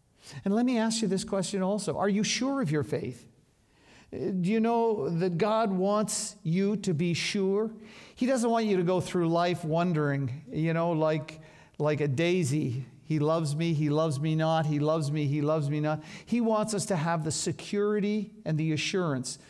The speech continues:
of his love, of being his children.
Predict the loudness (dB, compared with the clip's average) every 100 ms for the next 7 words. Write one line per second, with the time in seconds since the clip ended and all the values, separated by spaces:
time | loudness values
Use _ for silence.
0 | -18 -4 0 2 0 0 2 2 0 -4
1 | -12 -12 -4 -2 0 2 2 2 2 -2
2 | -2 0 0 0 0 -2 -4